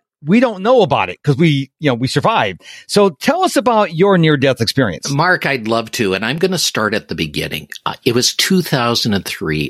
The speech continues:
Speaker 2: I was walking in Disneyland with my wife and my youngest daughter. My wife turned to me and said, "What's wrong with you, hun?" You know, I was taken aback.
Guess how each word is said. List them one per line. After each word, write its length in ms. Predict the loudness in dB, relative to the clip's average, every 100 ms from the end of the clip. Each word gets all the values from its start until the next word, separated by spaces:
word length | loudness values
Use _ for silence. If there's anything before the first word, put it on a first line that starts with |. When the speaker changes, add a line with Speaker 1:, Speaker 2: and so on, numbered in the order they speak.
| -4
Speaker 2:
I 140 | -4
was 220 | -2 -2
walking 520 | 0 2 2 -2 -4 -2
in 200 | -2 -2
Disneyland 760 | 0 0 0 0 0 -4 -4
with 200 | -6 -4
my 160 | -2 -2
wife 420 | 0 0 0 -2
and 140 | -4 -2
my 80 |
youngest 480 | -2 -2 -2 -2 -2
daughter. 480 | -2 -2 -2 -4 -8 -14 -20 -20 -16 -6
My 220 | -2 -2
wife 340 | 0 0 0
turned 400 | -2 0 0 -2
to 100 | -4
me 180 | -4 -2
and 140 | -4
said, 380 | -4 -4 -6 -8 -18 _
"What's 420 | -8 -2 -2 0
wrong 360 | 2 2 2 2
with 200 | 0 2
you, 140 | 0
hun?" 340 | 0 -4 -6 -14 _ _ _
You 120 | -4
know, 200 | -2 -2 -4
I 80 |
was 140 | -4 -2
taken 260 | -4 -4
aback. 540 | -6 -4 -4 -6 -10